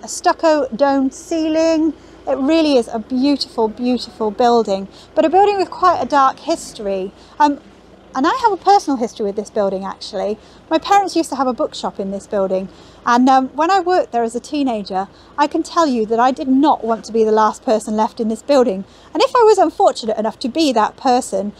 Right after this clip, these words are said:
I would always sit just inside the front door waiting to be picked up. Um,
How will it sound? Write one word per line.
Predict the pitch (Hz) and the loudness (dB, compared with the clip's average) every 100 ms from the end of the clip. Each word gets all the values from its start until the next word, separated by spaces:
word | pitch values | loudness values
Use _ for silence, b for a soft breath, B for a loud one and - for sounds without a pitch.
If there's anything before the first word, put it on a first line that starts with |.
| B B | B B
I | 285 | 2
would | |
always | 302 359 | 4 0
sit | - - 330 - | -2 -2 -2 0
just | - 285 302 | -2 -4 -2
inside | 285 302 240 | -2 0 0
the | 233 | -4
front | - 247 226 | -4 -4 0
door | 247 214 | 0 2
waiting | 233 285 254 233 | 0 0 -4 -6
to | 240 | -6
be | 247 233 | -8 -6
picked | - 247 - 254 | -6 -6 -2 0
up. | 208 - - B B B B 277 | 0 -2 -20 B B B B 2
Um, | 285 294 | 2 0